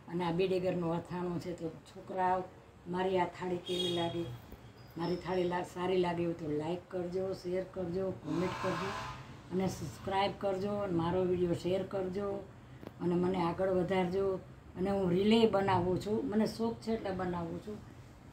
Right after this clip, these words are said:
કે મેં ઘણીવાર કીધું છે કે ઉંમરવાળી વ્યક્તિ છે, બોતેર, તોતેર વ-, વર્ષની વ્યક્તિ હોય, બીજું કોઈ પણ હોય, પણ તમે પ્રવૃત્તિમય રહ્યો ને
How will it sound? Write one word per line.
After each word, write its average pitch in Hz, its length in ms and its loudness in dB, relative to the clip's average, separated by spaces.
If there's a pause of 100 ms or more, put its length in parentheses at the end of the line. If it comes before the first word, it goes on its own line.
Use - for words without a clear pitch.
(180)
કે 226 240 6
મેં 214 360 4
ઘણીવાર 220 440 6
કીધું 226 400 4
છે 156 180 0 (720)
કે 220 140 2
ઉંમરવાળી 220 800 8
વ્યક્તિ 202 500 0
છે, 151 220 -2 (520)
બોતેર, 208 420 2
તોતેર 185 480 0
વ-, 185 340 2 (280)
વર્ષની 185 480 0
વ્યક્તિ 175 460 0
હોય, 160 400 6 (800)
બીજું 220 340 8 (480)
કોઈ 247 220 8
પણ 220 340 6
હોય, 139 260 4 (520)
પણ 208 380 2
તમે 220 240 6
પ્રવૃત્તિમય 226 800 6
રહ્યો 247 260 8
ને 226 160 4